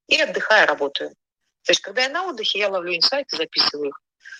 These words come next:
А когда я сейчас вот работаю, вот, допустим, даже Клабхаус — это часть моей новой работы,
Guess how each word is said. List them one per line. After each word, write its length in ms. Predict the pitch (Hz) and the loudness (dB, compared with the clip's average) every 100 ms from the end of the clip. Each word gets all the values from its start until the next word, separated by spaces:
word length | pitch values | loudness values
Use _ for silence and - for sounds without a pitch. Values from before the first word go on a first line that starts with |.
| - _ - | -20 _ -2
А 100 | - | 2
когда 260 | - 392 - | 2 4 4
я 80 | |
сейчас 280 | - - 554 - | 4 2 0 -2
вот 120 | - | -2
работаю, 360 | 214 359 - | -2 -2 -4
вот, 80 | 311 | -4
допустим, 420 | - - - 170 - | -4 0 -2 -2 2
даже 180 | 190 - | 2 4
Клабхаус — 460 | 196 - 196 165 - | 2 4 6 6 2
это 120 | - - | 2 4
часть 300 | 185 - - | 4 0 -4
моей 340 | 160 170 175 160 | 2 6 6 6
новой 320 | 180 160 156 | 4 6 6
работы, 440 | 156 147 143 - | 6 4 2 -2